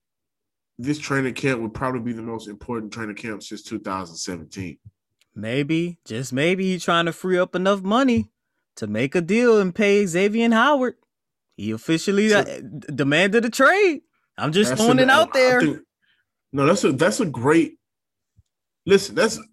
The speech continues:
Speaker 1: because once he gets here, he's gonna want a contract,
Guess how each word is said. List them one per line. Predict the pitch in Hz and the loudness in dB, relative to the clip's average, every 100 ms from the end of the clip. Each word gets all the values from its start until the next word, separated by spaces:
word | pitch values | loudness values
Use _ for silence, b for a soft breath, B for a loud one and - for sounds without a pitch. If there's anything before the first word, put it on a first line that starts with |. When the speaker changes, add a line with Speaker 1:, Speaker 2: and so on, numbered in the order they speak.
| _ - | _ -10
Speaker 1:
because | 139 196 202 185 - - _ _ _ _ _ _ _ _ _ _ _ - | -4 0 0 0 -6 -14 _ _ _ _ _ _ _ _ _ _ _ -6
once | 185 233 | -4 0
he | 262 | 0
gets | 196 170 | 0 -2
here, | 170 180 156 | -2 -4 -4
he's | 190 277 | -4 -4
gonna | 233 190 | -4 -4
want | 147 160 165 - _ _ - | -4 -6 -8 -10 _ _ -18
a | |
contract, | 113 190 208 196 175 135 | -10 -4 -2 -2 -2 -2